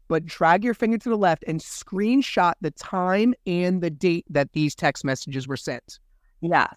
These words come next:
Speaker 2: that's very important. I'm glad you added that in, because if you're going to use a screenshot of a text or a screenshot of an email, um, in court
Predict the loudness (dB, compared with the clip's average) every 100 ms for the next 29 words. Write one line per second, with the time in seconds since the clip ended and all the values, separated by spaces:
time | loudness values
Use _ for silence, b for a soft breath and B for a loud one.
0 | _ -4 0 0 4 4 4 2 0 0
1 | 0 -2 0 -2 0 -2 -2 -2 -4 -6
2 | -8 0 4 4 0 -6 -8 -4 -4 -2
3 | -2 0 0 -4 -2 -2 0 -2 -4 _
4 | _ -8 -8 -6 -2 0 0 2 0 0
5 | -2 -4 -4 -2 -4 -6 -2 -2 0 -2
6 | 0 0 0 0 0 0 0 -4 -6 _
7 | _ _ -4 -2 0 -2 -6 _ -2 -2
8 | -2 0 2 2 0